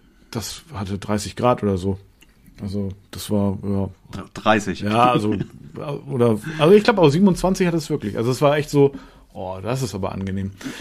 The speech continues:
Speaker 1: <clears throat> Äh, deutlich mehr als unsere Dusche in der letzten Zeit, weil die, die, die ging mich direkt, da bin ich auch richtig schlecht gelaunt nach Hause. Nein, das jetzt auch nicht, aber nach der letzten Hochzeit hat Silke mir gesagt: ah, übrigens, unsere Heizung ist kaputt,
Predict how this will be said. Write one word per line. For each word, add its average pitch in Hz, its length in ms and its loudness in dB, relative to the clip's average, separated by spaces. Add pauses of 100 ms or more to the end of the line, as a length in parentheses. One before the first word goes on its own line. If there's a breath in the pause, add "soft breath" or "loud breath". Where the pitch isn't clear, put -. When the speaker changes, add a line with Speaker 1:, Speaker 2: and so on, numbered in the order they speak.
(100)
Speaker 1:
<clears throat> - 380 -4
Äh, 131 200 2
deutlich 160 380 4
mehr 156 220 2
als 147 180 -2
unsere 135 640 0
Dusche 117 600 2
in 113 100 -6
der 110 80 -4
letzten 110 340 -4
Zeit, 120 220 -8
weil 123 160 4
die, 113 240 -10
die, 127 120 0
die 123 220 -2 (160)
ging 147 180 4
mich 147 120 2
direkt, 165 440 2 (460 loud breath)
da 101 60 -6
bin 123 120 2
ich 123 80 2
auch 107 100 -2
richtig 127 220 -4
schlecht - 240 -4
gelaunt 110 220 -2
nach 101 100 -2
Hause. 107 240 -2
Nein, 95 220 -4
das 98 140 -4
jetzt 90 140 -8
auch 104 120 -2
nicht, 101 160 -2
aber 107 180 0 (260 loud breath)
nach 110 120 -6
der 120 80 2
letzten 127 260 2
Hochzeit 131 340 -2
hat 113 160 -2
Silke 139 240 2
mir 123 100 4
gesagt: 113 280 -2
ah, 110 80 -4
übrigens, 123 360 0
unsere 104 260 -2
Heizung 117 280 2
ist 101 140 -8
kaputt, 127 360 -2